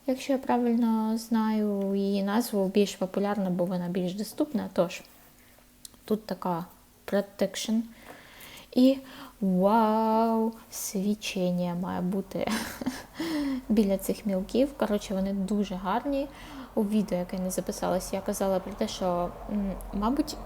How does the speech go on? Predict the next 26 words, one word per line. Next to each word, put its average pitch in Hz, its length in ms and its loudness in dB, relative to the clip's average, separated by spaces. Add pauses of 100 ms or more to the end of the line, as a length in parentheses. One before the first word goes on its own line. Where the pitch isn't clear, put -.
не 208 100 0
буду 226 260 0
викрашувати 208 800 -2
їх, 247 140 0
тому 190 240 -4
що - 200 -8
я 190 340 -2
збираюсь 180 500 -4
використовувати 180 920 -6
для 185 380 -2
того, 180 300 -2
щоб 180 280 -10
малювати 180 520 -6
їми, 170 540 -6 (760)
е, 180 160 -6
скетчбук 254 600 0 (140)
від 190 120 -6
Сакури, 180 460 -4 (320)
який 180 400 -6 (200)
мені 175 220 -4
теж 165 220 -10
подарували, 180 640 0 (680)
ем, 175 540 -6
з - 140 -8
чорним 208 460 -2
папером, 247 500 0